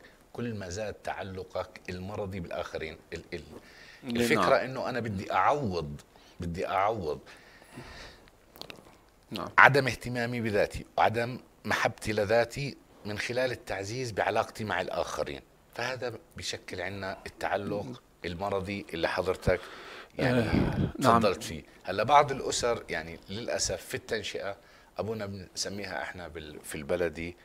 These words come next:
Speaker 1: ما بدي أقول تذبذب، بس حنونة ومجنونة يعني.
Speaker 2: بالضبط.
Speaker 1: مشبعة في بعض الحاجات، مهملة ست أشهر. هذا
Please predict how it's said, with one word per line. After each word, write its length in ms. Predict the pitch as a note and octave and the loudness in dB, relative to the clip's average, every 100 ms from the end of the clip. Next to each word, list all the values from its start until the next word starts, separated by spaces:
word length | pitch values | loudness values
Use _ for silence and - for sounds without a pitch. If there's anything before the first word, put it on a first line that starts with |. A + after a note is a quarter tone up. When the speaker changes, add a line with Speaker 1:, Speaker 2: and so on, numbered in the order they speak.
| _ _ _ - F#2+ | _ _ _ -4 -4
Speaker 1:
ما 40 | |
بدي 200 | E2+ D#2+ | -2 -2
أقول 180 | E2 D#2+ | -2 -6
تذبذب، 540 | - D#2+ F#2 D2+ D#2 | -6 -4 -4 -6 -10
بس 300 | D2 D#2 - - | -8 -10 -10 -10
حنونة 400 | - G2+ A2 G2 | -8 -6 -8 -8
ومجنونة 500 | F2+ E2+ F#2 E2 C#2+ - - | -8 -8 -8 -10 -12 -14 -6
يعني. 180 | D#2 C2 - - - - | -6 -6 -14 -16 -18 -14
Speaker 2:
بالضبط. 520 | D#3 C#3 C3 C3 A2+ - - - - G#2+ | -8 -4 2 6 6 4 -12 -14 -14 -4
Speaker 1:
مشبعة 480 | C3 - F#2+ E2 | 0 2 4 4
في 140 | E2+ G#2 | 2 2
بعض 220 | G2+ G2+ | 4 4
الحاجات، 640 | G2 - F#2+ A2 B2+ - - - | 2 -2 -2 -2 -2 -6 -14 -10
مهملة 360 | A2+ F#2 G#2+ G2+ | -8 -6 -4 -2
ست 320 | - F#2 - | -2 -2 -6
أشهر. 280 | E2+ - C2+ - - - _ _ _ - - - - - | -4 -4 -8 -16 -20 -20 _ _ _ -20 -20 -20 -20 -4
هذا 520 | - C#3 A#2+ A2 G2 | 0 2 4 2 2